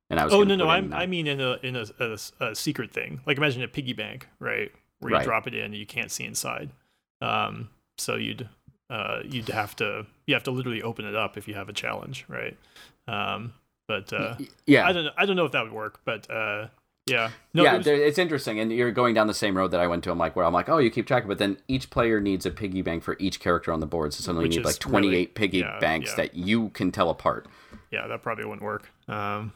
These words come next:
Speaker 1: The,
Speaker 2: yeah.
Speaker 1: the, the cleanest solution is to write it down. They found the cleanest solution.
Speaker 2: <laughs>
Speaker 1: It just feels shady as hell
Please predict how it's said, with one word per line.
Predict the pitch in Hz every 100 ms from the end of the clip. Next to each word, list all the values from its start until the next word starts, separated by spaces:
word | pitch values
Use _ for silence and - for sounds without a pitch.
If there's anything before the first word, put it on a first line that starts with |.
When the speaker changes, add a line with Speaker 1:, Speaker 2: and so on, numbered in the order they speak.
| _
Speaker 1:
The, | - 156
Speaker 2:
yeah. | 147
Speaker 1:
the, | 165
the | 147 147
cleanest | - 165 185 190 151
solution | 139 175 202 107
is | 92
to | -
write | 90 95
it |
down. | - 78 69
They | 104
found | - - 123 123
the |
cleanest | 95 104 95 -
solution. | 90 110 123 - - 277
Speaker 2:
<laughs> | - - 262 -
Speaker 1:
It | 143 131
just | - 147 151 -
feels | - 139 131 113 -
shady | - - - - 120 120 113 101
as | 92 -
hell | 117 82 69